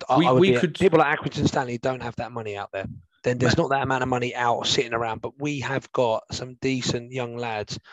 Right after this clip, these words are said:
Speaker 1: who are sitting there who could be potentially, like I said, Bursik, if he has two good ye-, a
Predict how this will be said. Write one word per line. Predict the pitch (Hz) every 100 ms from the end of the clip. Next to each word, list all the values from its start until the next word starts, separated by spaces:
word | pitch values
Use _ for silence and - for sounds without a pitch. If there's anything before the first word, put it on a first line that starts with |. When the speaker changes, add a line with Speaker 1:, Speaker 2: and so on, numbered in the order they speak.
| - -
Speaker 1:
who | -
are | 117
sitting | - 135 117
there | 110 113
who | 117
could | - 123
be | 127
potentially, | 120 117 139 120 - 104 104 117 _ - -
like | 131
I |
said, | 135 -
Bursik, | 160 147 139 135
if | 135
he | 175
has | 151 127 117 - _ -
two | - 175
good | - 147
ye-, | 139 147 - 139 127
a | 123